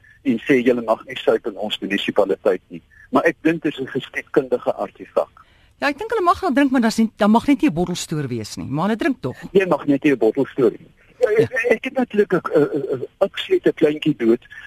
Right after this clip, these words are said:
Speaker 1: aan ons Puriteinse bottelstoer maniere. Jy weet, jy kan enigiets doen op 'n Sondag, maar jy mag nie drank koop nie. Jy weet, w-,
Speaker 2: Hmm.
Speaker 1: dit is baie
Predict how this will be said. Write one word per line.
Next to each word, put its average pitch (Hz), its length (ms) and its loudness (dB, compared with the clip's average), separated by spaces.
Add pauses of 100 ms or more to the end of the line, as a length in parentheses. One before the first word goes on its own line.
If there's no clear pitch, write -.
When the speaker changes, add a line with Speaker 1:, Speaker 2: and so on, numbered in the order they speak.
Speaker 1:
aan 151 180 0
ons - 260 -10
Puriteinse 147 1040 -2 (360)
bottelstoer 135 720 2
maniere. 110 520 2 (240)
Jy 202 140 4
weet, 247 180 4 (300)
jy 202 160 2
kan 233 200 0
enigiets 233 560 -2
doen 151 180 -4
op 156 100 -4
'n 143 60 0
Sondag, 143 480 0
maar 147 140 -4
jy 156 140 4
mag 147 260 0
nie - 200 -10
drank 175 220 -2 (120)
koop 139 220 -4 (100)
nie. 101 120 -20 (280)
Jy 220 180 4
weet, - 160 -4
w-, 160 300 0 (100)
Speaker 2:
Hmm. 165 160 0
Speaker 1:
dit - 140 0
is - 180 0
baie 190 240 2